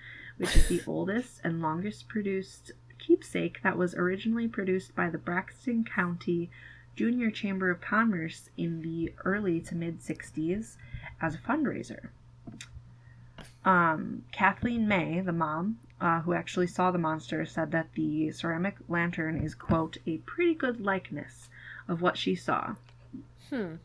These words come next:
Speaker 1: They're actually really cute. Um, you put a candle in 'em,
Speaker 2: Mm-hmm.
Speaker 1: and then its eyes look like they're glowing.
Speaker 2: Oh, that's cute.
Speaker 1: I kinda want one.
Speaker 2: That is kinda cute. Yeah.
Speaker 1: Mm-hmm. Yeah. Yeah. But so, but anyways, the monster has never been seen or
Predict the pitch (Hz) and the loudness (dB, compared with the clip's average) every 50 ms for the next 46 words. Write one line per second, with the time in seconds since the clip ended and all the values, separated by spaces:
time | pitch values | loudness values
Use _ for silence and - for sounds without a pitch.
0 | - - - - - 208 180 180 - - 220 226 214 185 170 170 170 - - 117 | -18 -20 -8 0 2 4 4 4 4 2 2 2 2 2 2 0 -2 0 0 0
1 | 113 - - - - - - - - - - - - - - - - 196 180 175 | 0 -2 -6 -10 -20 -20 -20 -20 -20 -20 -20 -20 -20 -20 -18 0 6 6 8 8
2 | 175 180 175 - 190 185 180 - 185 180 170 170 180 185 185 185 196 202 202 214 | 6 4 4 4 4 4 4 4 4 4 4 6 4 4 4 4 4 2 2 0
3 | 220 - - - - - 180 180 190 175 - - 180 180 175 170 165 160 165 160 | -2 -6 -12 -18 -12 -8 -6 -4 -4 -2 2 2 4 6 6 6 6 4 2 2
4 | - 170 165 - - 151 160 165 165 - 170 170 - - 165 160 - 160 160 160 | 0 0 0 2 2 4 4 2 2 0 -2 -2 0 -2 -2 -2 -2 -4 -4 -2
5 | - 160 156 - - 165 185 202 208 - - 214 214 202 196 - - 147 139 131 | -2 -2 -2 -2 -4 -4 -4 -6 -6 -2 0 2 2 2 2 2 2 2 2 2
6 | 175 - - 170 165 165 165 170 - - - 196 220 226 - - - 185 165 143 | 0 -2 -2 -2 -2 -2 -2 -4 -2 0 0 2 0 0 -2 0 2 2 2 2
7 | 143 - - - - - - - - - - - - - - - - - 196 214 | 0 -2 -4 -6 -6 -6 -8 -8 -10 -10 -12 -18 -20 -20 -10 -4 -2 0 0 0
8 | - - - - - - - - 381 381 - 220 220 - - - - - - - | -2 -6 -20 -20 -16 -6 -2 -2 0 0 0 -2 -4 -8 -16 -20 -20 -20 -20 -20
9 | - - - - - - - - - - - - - 247 269 277 247 208 190 - | -20 -20 -20 -20 -20 -20 -20 -20 -20 -20 -10 -4 0 2 2 4 2 0 -2 -4
10 | - - - 233 226 185 - - - - 233 233 233 220 220 233 226 226 214 196 | -6 0 4 4 4 4 2 -2 2 4 6 6 6 6 6 6 6 6 6 6
11 | 190 180 180 180 175 - - 190 190 190 180 175 175 180 175 - - 202 208 214 | 4 2 2 2 0 -2 -2 0 2 4 4 4 4 4 2 2 2 4 4 4
12 | 208 208 190 196 185 170 165 175 170 170 170 170 170 170 170 170 170 160 156 156 | 4 2 2 0 0 0 0 0 0 0 0 0 2 2 2 2 2 0 0 -2
13 | 156 160 160 - - 262 254 254 254 247 247 240 233 - - 170 165 147 147 143 | -2 -4 -6 -4 0 0 2 2 2 2 0 -2 -2 -2 -2 -2 -2 -2 -2 -2
14 | 143 165 165 - | -2 -4 -6 -6